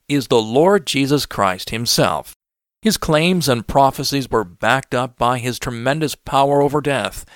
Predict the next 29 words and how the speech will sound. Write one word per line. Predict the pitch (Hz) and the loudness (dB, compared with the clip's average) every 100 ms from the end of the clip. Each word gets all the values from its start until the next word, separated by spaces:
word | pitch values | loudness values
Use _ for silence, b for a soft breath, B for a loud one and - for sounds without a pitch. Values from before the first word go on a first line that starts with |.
| B B | B B
and | - 104 98 | -10 -6 0
yes, | 160 202 - | 2 0 -2
the | - 107 95 | -4 -4 -2
resurrection | 107 160 180 170 175 196 | 0 2 2 0 0 -2
of | 202 | -2
Christ | - 143 113 113 - _ _ _ 113 | 2 2 2 -2 -8 _ _ _ -8
gives | 123 165 170 | -2 -2 -2
the | 127 107 92 - | 0 0 0 0
ironclad | 151 175 185 180 - 156 170 175 | 0 0 -2 -4 -4 0 0 0
stamp | - - 151 175 | -4 -6 -4 -2
of | 180 | -2
approval | 180 190 175 151 | 0 2 2 4
by | 147 139 | 4 2
God | 131 139 160 | 2 2 2
himself | 185 190 - 135 107 104 - b b b | 2 0 0 2 2 2 -6 b b b
that | - 117 | -6 0
the | 123 | 0
words | 98 113 160 175 165 | 2 2 4 2 0
he | 180 | -2
spoke | - 190 156 165 - _ _ - | 0 4 4 2 -6 _ _ -8
and | 110 | -6
the | 104 | -4
scriptures | 92 - 123 127 151 131 | -4 -4 -4 -2 -2 -2
he | 143 | -2
referred | 143 147 160 156 143 | -2 0 2 2 0
to | - 101 98 | -2 -2 -2
were | 104 107 - | -2 -4 -2
indisputably | 170 196 196 - 160 151 143 151 151 143 - | -4 -2 -4 0 2 2 2 2 0 -2 -4
authoritative. | 143 - 113 131 - 120 101 95 - - - | -2 2 4 4 2 -2 -4 -6 -8 -14 -18